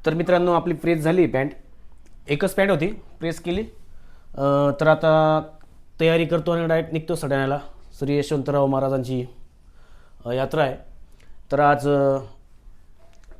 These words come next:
रथ निघणार आहे, तर त्याच, अं, रथला बघायला मी चा-, जातोय. बरेच, अं, कलाकार आणि पाच बँड आहेत, तुम्हाला तर बोललो आता सकाळी.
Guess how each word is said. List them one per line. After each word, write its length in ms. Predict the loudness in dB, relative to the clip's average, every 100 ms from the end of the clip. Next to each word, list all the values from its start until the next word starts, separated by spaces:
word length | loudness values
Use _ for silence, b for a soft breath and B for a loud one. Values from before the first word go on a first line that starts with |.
| -20 -10
रथ 260 | -2 0 2
निघणार 300 | 2 4 2
आहे, 120 | 0 -8 -20 -20 b b b -8 -2
तर 80 |
त्याच, 260 | 2 4 4
अं, 360 | 6 6 8 6
रथला 300 | 4 4 2
बघायला 300 | 2 2 0
मी 100 | 0
चा-, 260 | -2 -2
जातोय. 320 | -2 0 0 0 -6 b b b -2
बरेच, 340 | 2 2 6
अं, 120 | 4
कलाकार 400 | 6 4 4 2
आणि 560 | 0 -2 -2 0 0 -2 -6 b b b b b 0
पाच 200 | 2 4
बँड 180 | 4 2
आहेत, 120 | 0
तुम्हाला 240 | 0 -2
तर 60 | -2
बोललो 320 | -4 -2 0
आता 140 | -2 -4
सकाळी. 300 | -6 -4